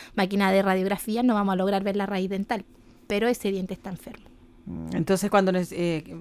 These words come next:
Speaker 2: le, le hagamos el chequeo
Speaker 1: <clears throat>
Speaker 2: anual a nuestros gatitos y perritos, pi-, pidamos también hacer un análisis de la dentadura para ver en qué condición está.
Speaker 1: Sí, generalmente <clears throat> en los gatos se pide mucho las radiografías dentales porque tienen muchas patologías asociadas.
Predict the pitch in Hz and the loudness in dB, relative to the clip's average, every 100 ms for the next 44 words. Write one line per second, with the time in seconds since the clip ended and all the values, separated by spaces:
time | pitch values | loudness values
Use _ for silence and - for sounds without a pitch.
0 | 170 151 156 165 160 156 214 247 240 - | -10 -4 -4 0 2 4 4 4 2 -2
1 | 185 214 233 208 160 170 170 175 190 202 | -4 0 2 2 0 -2 0 2 2 2
2 | 208 202 180 190 214 208 196 214 226 220 | 0 0 0 2 0 2 0 0 -2 -4
3 | 202 190 - 247 339 427 370 330 370 381 | -4 -4 -2 2 2 2 0 0 0 0
4 | - 330 320 302 294 262 254 277 269 285 | -2 -4 -2 -2 0 2 2 2 0 -4
5 | 247 220 214 208 208 208 247 233 220 202 | 0 2 0 0 0 2 0 0 0 2
6 | 214 214 196 214 226 208 202 202 175 - | 0 0 -2 0 0 0 0 -2 -2 -10
7 | - - - - 175 214 226 233 254 247 | -12 -14 -4 -2 0 0 4 6 6 8
8 | 285 - 285 285 - - 220 208 180 190 | 4 4 6 6 6 0 2 4 4 2
9 | 226 339 - 226 233 247 226 240 254 254 | 2 0 2 2 4 2 2 2 2 2
10 | 254 247 247 - 247 214 220 - 226 302 | 4 4 2 2 0 4 2 4 4 4
11 | - 220 214 190 - - 208 220 214 220 | 0 -2 0 -2 -4 0 4 6 4 2
12 | 247 - 226 226 208 220 208 220 - 196 | 0 -2 -2 0 -2 -2 -4 -6 -6 -6
13 | - 175 147 | -4 -4 -4